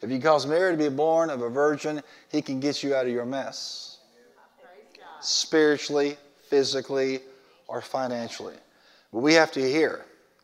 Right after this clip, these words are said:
Speaker 1: and we have to hear. And we have to hear, and we have to hear until faith rises up out of our heart and flies out of our mouth with what we call the force of faith or the spirit of faith. And that's when your word,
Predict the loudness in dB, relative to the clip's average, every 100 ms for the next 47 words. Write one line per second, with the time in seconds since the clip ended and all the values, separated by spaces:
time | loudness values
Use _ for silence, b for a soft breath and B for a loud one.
0 | -8 -4 0 0 0 -4 -6 -4 -4 -8
1 | -20 B B B -2 0 0 0 -2 -2
2 | -8 -4 -2 -2 -6 -12 B B 0 2
3 | 0 -2 -2 -4 -6 0 2 2 0 -6
4 | -2 0 0 0 0 0 0 0 -2 0
5 | -2 0 -4 2 2 2 -2 -4 -2 -2
6 | -2 -2 -2 -2 -2 -2 -2 -4 B B
7 | B 0 2 2 2 2 2 0 -6 -2
8 | 2 2 2 -2 -6 -8 -4 0 0 -2
9 | -6 -4 -6 -4 0 0 0 -2 -4 -4
10 | -6 B B -6 -4 -2 -2 -2 -2 0
11 | 2 2 4 4 2 2